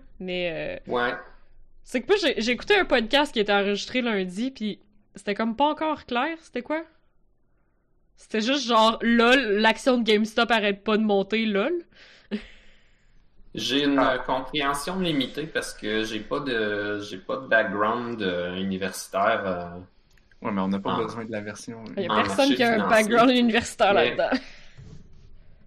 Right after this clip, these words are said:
Speaker 2: il y a, euh,
Speaker 3: J'ai un background universitaire en GameStop.
Speaker 1: <laughs>
Speaker 2: Non, mais peut-être, euh, en bourse et, et actions et finances, euh.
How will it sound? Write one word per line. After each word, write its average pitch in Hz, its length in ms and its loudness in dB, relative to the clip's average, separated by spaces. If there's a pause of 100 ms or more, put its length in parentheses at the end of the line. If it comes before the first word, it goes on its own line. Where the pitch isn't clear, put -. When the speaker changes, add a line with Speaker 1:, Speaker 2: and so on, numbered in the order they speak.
(160)
Speaker 2:
il 113 100 -6
y 123 60 2
a, 135 80 6
euh, 127 480 6
Speaker 3:
J'ai 196 160 2
un 185 140 4
background 175 520 2
universitaire 151 600 2
en 127 180 2
GameStop. 127 760 -6 (360)
Speaker 1:
<laughs> 190 600 -8 (1800)
Speaker 2:
Non, 127 160 0
mais 113 320 0
peut-être, 131 420 -2
euh, 107 240 4
en 98 200 0
bourse - 680 -10
et, 98 540 -8
et 98 240 -6
actions 110 640 -6
et 101 60 -6
finances, 98 840 -8
euh. - 80 -10